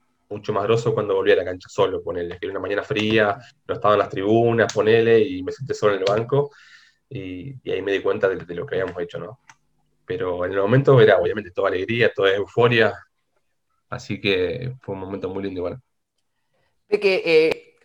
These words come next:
Speaker 2: me interesa l-, lo que te dijeron los canadienses cuando lograron el campeonato. Eh, cuando te toca volver después,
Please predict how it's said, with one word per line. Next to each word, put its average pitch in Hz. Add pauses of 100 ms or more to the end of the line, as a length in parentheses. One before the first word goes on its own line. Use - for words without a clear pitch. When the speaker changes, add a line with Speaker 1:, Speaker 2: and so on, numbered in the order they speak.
(540)
Speaker 2:
me 160
interesa 202
l-, 143
lo 147
que 151
te 147
dijeron 170
los 147
canadienses 143
cuando 123
lograron 131
el 120
campeonato. 131 (320)
Eh, 123
cuando 127
te 135
toca 185
volver 170
después, 175